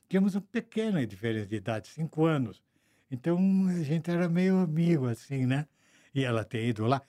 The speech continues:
oitenta e oito anos, cara, mas perfeita. Mas, poxa, sabe? Tá assim, ótima. Caramba, bacana, né? Você vê isso, fica tão emocionado. Puxa vida.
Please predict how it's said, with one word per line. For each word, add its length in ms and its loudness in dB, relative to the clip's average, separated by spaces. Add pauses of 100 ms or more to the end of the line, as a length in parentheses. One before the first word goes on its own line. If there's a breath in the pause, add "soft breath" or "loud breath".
(160)
oitenta 540 -6
e 20 2
oito 300 0
anos, 180 -2 (140)
cara, 380 -4
mas 180 2
perfeita. 920 -8 (600)
Mas, 140 -12
poxa, 540 -8
sabe? 440 -2 (400)
Tá 80 -10
assim, 340 2
ótima. 760 0
Caramba, 520 0
bacana, 440 -2
né? 140 -2 (480)
Você 280 0
vê 200 4
isso, 140 -2
fica 160 -4
tão 180 2
emocionado. 1000 2 (640)
Puxa 460 -2
vida. 420 -2